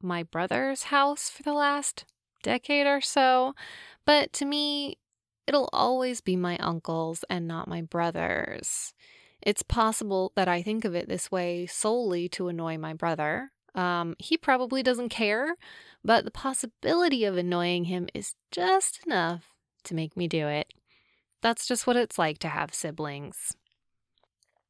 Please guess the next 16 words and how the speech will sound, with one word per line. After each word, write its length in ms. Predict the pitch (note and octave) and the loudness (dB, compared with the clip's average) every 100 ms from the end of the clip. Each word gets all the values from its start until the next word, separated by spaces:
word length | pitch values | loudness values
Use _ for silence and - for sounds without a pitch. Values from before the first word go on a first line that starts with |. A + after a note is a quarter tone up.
| - _ | -20 _
Anyway, 300 | A3+ A3+ F#3 | 2 4 4
my 160 | F3 F3 | 4 0
point 400 | - B3 B3+ - | 2 2 2 2
is 320 | F3 E3 D#3+ | 2 2 0
that 260 | E3+ D#3+ - _ _ | 0 0 -2 _ _
this 280 | F#3+ A3+ - | -2 -2 0
book 240 | D#3 D3+ | 0 0
has 200 | - F3+ | -2 -4
been 220 | - D#3+ | -2 -4
in 240 | D#3 E3 E3+ | -2 0 0
the 80 | G#3 | 0
family 400 | D4 F4 A3+ E3 | 2 4 4 2
for 180 | - | 0
a 100 | D3+ | -2
while. 500 | D3 D3 D3 D3 D#3 D#3 - - - _ _ _ _ _ _ _ _ - _ - _ _ _ _ _ _ _ | 0 2 2 0 -2 -6 -16 -20 -20 _ _ _ _ _ _ _ _ -20 _ -20 _ _ _ _ _ _ _
And 240 | A#3 A3 | 0 2